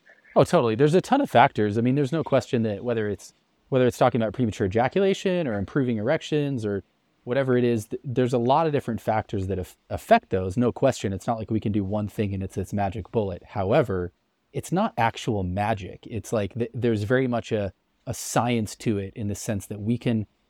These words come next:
look at these different factors and we can say, "Okay, do this piece and this piece and this piece and this piece." And you do those consistently and you're gonna be able to change it. It's not like this. I, I think a lot of guys, I mean, they'll go decades with,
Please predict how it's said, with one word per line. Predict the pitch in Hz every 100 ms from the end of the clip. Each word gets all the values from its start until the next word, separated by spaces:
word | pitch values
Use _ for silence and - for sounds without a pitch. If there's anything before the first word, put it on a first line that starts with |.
| -
look | 104 135 151
at | 131
these | 131 113
different | 123 127 113
factors | - 107 - 107 98 92
and | 110
we | 107
can | 101 101
say, | 107 101
"Okay, | 120 - 101 98
do | 107 104
this | 127 131
piece | - 147 135 -
and | 120 110
this | 117
piece | - 120 117 -
and | 117
this | 110 110
piece | - 110 -
and | 104
this | 104
piece." | - 104 95 - _ _ _ 113
And | 107
you | 110
do | 127
those | 123 123 -
consistently | 113 - 143 - 107 104 135 170 _ _ _ -
and | 120 110 101 - -
you're | 113 117
gonna | 107 104
be | 101
able | 95
to | 95
change | - 98 92
it. | 76 101
It's | -
not | 117 110 101 98
like | 101 95 -
this. | - - - _ _ - -
I, | 127 156
I | 180
think | 285
a | 127
lot | 120
of | 160
guys, | 113 104 110
I |
mean, | 110
they'll | 123
go | 147
decades | 117 117 - 120 104 101 - _ _
with, | 120 113 95